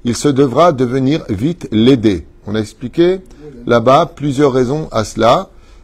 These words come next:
Euh, Azov, Ta'azov, Imo. Sur ces trois mots-là, Azov, Ta'azov, Imo, qui veut dire non pas Azov, laisse tomber, mais veut dire, comme le dit Rashi, aide-le. Aide-le, tu l'aideras.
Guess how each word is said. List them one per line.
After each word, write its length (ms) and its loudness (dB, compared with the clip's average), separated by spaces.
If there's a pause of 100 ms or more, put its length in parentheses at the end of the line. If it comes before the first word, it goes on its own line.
(240)
Euh, 180 -2
Azov, 460 2
Ta'azov, 640 0
Imo. 300 -4 (400)
Sur 200 -6
ces 180 -2
trois 260 2
mots-là, 340 0 (100)
Azov, 600 2
Ta'azov, 480 -2
Imo, 240 -2
qui 140 -12
veut 120 -2
dire 200 0
non 120 -4
pas 240 -2
Azov, 560 0 (360)
laisse 300 0
tomber, 300 0
mais 100 0
veut 160 -4
dire, 300 0
comme 160 -2
le 80 0
dit 140 0
Rashi, 420 -2 (360)
aide-le. 500 4 (760)
Aide-le, 380 4
tu 120 -6
l'aideras. 420 0